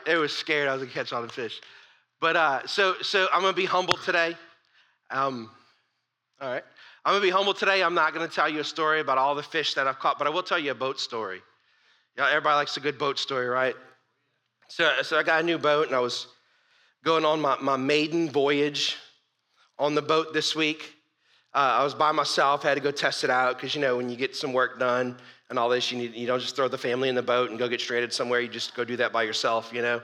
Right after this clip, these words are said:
And you tell people about it on the internet later. But, uh, as you should, that's right. So, uh, so I, so I get the boat in the water, and, um,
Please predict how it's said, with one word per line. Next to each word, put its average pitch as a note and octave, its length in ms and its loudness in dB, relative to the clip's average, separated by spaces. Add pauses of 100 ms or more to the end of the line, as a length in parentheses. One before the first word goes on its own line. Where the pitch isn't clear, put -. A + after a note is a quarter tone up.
(600)
And A#2+ 100 -6
you A#2 60 -6
tell C3 200 0
people B2+ 300 -2
about B2 300 2
it A2+ 200 -2
on A#2 120 -2
the A#2+ 100 -2
internet A#2 340 0
later. A2 360 0 (1080)
But, C#3+ 140 4
uh, C3 40 4
as C3+ 280 2
you C#3+ 60 -6
should, B2+ 300 0
that's A2+ 220 -4
right. G#2+ 240 -4 (480)
So, D3 320 -2
uh, A#2 400 0 (1200)
so F3 220 2
I, D#3 120 2
so F3 160 2
I F3 60 4
get F#3 160 0
the A3 80 2
boat G#3 220 4
in F#3 40 -4
the G3 80 4
water, F3 440 4
and, D3 120 0
um, A#2 160 -4